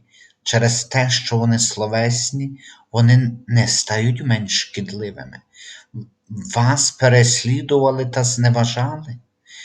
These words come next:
переслідували та гнали. Це два слова, котрі так часто зустрічаються у Новому Завіті. Перші християни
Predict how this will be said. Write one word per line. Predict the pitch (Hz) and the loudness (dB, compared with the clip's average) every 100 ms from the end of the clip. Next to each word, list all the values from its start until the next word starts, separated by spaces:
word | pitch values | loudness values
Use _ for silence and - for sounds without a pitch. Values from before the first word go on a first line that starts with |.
| - _ | -20 _
переслідували | 110 120 120 - 143 156 151 135 | 0 4 4 2 -2 0 2 2
та | 123 123 | 2 2
гнали. | 120 113 123 160 156 85 - _ _ - | 2 2 0 -2 -4 -6 -8 _ _ -10
Це | - 117 | -4 -2
два | 107 123 | 0 0
слова, | 120 - 117 135 151 90 - _ _ _ - | 0 -2 0 0 -2 -6 -8 _ _ _ -6
котрі | - - 127 | -4 0 2
так | 120 120 | 2 0
часто | - 131 160 - - 131 | -2 -2 -2 -4 -2 -2
зустрічаються | 123 123 - 127 120 - 139 143 - 139 | 0 -2 -2 -2 -2 -2 -4 -4 -6 -6
у | 131 | -6
Новому | 135 131 135 127 127 | -6 -6 -6 -4 -4
Завіті. | 123 113 135 123 - - _ - - _ - | -4 -4 -4 -6 -12 -20 _ -20 -20 _ 0
Перші | 139 139 - 147 | 0 2 0 0
християни | 123 - 127 120 - 135 127 156 160 120 | -6 -4 -2 0 -2 0 0 -2 -4 -6